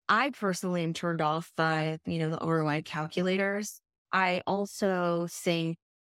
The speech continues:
if you've got multiple vitamins going on, some examples here, not to get all naming name, but I'm just gonna go ahead and name them. Um, at,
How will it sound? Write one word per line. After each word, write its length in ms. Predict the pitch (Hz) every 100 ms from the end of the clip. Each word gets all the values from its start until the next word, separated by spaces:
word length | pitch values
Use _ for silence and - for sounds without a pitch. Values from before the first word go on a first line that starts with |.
| _
if 240 | 175 -
you've 220 | 185 175 -
got 220 | 175 -
multiple 840 | 170 165 - - 180 165 156 151 - 156
vitamins 800 | 165 165 160 156 135 127 151 -
going 320 | 143 95 92
on, 280 | - 62 175 _ _ _ -
some 220 | 202 190
examples 640 | 175 170 160 160 151 -
here, 480 | 160 135 107 170 - -
not 300 | 175 160 -
to 100 | 170
get 180 | 170
all 400 | 160 156 151 143 156 _ _ _ _ _ _
naming 420 | 180 170 165 156 165
name, 480 | 233 165 160 175 175 -
but 400 | 175 160 156 - _ _ _ _ _ _ _ _ _ _ _ -
I'm 120 | 165
just 180 | 170 -
gonna 160 | 156
go 80 | 156
ahead 160 | 170 165
and 100 | 151
name 280 | 151 220 202
them. 400 | 147 139 170 196
Um, 460 | - 165 156 151 156 _ _ _ _ _ _ _
at, 220 | 185 -